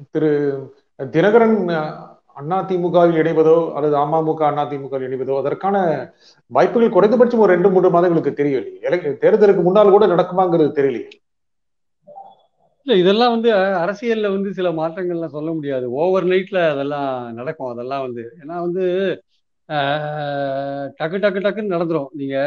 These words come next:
Speaker 2: ரெண்டாயிரத்தி பதினேழுல வந்து பிப்ரவரி ஒண்ணுல இருந்து பதினஞ்சுக்குள்ள எவ்வளவு பெரிய மாற்றங்களை நீங்க பாத்தீங்க. ரெண்டாயிரத்தி பதினேழு ப-, பிப்ரவரி one to பிப்ரவரி ஃபிஃப்டீன்த்துக்குள்ள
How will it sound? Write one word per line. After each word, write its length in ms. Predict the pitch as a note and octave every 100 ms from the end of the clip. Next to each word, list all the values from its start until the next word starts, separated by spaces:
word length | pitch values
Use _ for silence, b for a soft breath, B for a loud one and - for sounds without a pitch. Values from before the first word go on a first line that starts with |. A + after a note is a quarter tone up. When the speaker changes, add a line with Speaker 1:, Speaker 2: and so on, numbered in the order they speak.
| C#3
Speaker 2:
ரெண்டாயிரத்தி 400 | C#3 F#3 E3+ E3+
பதினேழுல 520 | F3 F3 F3 E3 D#3+
வந்து 240 | D#3+ E3+ E3+
பிப்ரவரி 580 | D#3 F3+ F3+ F3 E3+
ஒண்ணுல 400 | D#3+ D3+ E3+ F3+
இருந்து 120 | F#3 F#3
பதினஞ்சுக்குள்ள 500 | E3 F3 F3+ F3+ F3+
எவ்வளவு 280 | D#3+ E3 F#3
பெரிய 180 | E3+ E3
மாற்றங்களை 440 | D#3 D#3+ D#3 D3+
நீங்க 180 | C#3+ C3
பாத்தீங்க. 380 | C3+ C#3+ C3 B2
ரெண்டாயிரத்தி 340 | C3 D3 -
பதினேழு 500 | - C#3+ D#3+ E3+ A3+ A#3 _ _ _
ப-, 200 | - E3 D#3+ -
பிப்ரவரி 340 | D#3+ F3+ F#3+
one 240 | E3+ F3 G3+
to 120 | G3+
பிப்ரவரி 380 | F3+ E3+ F#3 F3
ஃபிஃப்டீன்த்துக்குள்ள 720 | D#3+ G3+ F#3 E3+ F3+ F3